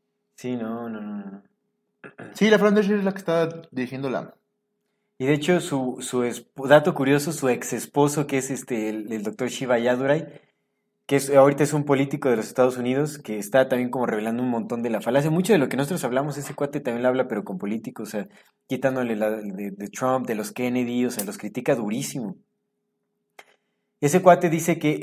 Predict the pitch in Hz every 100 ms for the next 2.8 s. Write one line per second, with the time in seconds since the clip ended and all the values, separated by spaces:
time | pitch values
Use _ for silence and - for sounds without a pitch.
0 | 143 156 165 - 135 131 156 170 160 127
1 | 123 120 135 127 104 127 135 135 123 120
2 | 135 135 127 123 123 127 127 120